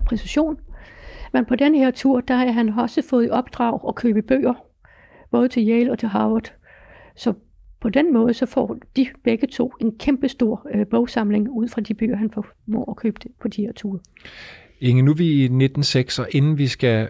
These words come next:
Speaker 2: ud på også den ekspedition, han bliver allermest kendt for, så synes jeg lige, vi skal høre en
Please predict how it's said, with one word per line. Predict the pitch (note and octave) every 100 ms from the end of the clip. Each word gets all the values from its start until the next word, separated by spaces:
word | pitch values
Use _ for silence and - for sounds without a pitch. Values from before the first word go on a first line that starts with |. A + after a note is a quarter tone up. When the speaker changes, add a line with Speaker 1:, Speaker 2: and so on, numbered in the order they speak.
| -
Speaker 2:
ud | C3 B2+
på | - B2 A2+
også | G#2+ A2+ A2+ B2 G#2+ _ _ - - - _ _ _ -
den | A#2+
ekspedition, | A2 - A2+ A2+ A2+
han | G#2+
bliver | G#2 A2
allermest | G#2 A2 A2 G#2+ -
kendt | - D3+ -
for, | - A2 - - -
så | -
synes | B2+ B2+
jeg | B2
lige, | B2
vi |
skal | B2+ B2+
høre | G#2+ A2 A#2 -
en | A#2